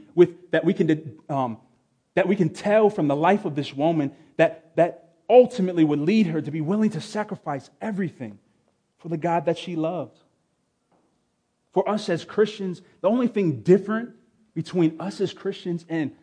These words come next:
and the religious hypocrites that we see mentioned early on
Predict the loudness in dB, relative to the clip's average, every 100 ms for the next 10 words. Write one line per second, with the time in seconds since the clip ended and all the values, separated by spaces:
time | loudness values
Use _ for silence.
0 | _ _ 0 2 2 -2 -4 0 4 4
1 | 2 -4 -8 -2 -2 -2 -4 -4 -4 -6
2 | -6 -10 -10 _ -2 -2 -2 -6 -4 -2
3 | -2 -2 -6 -10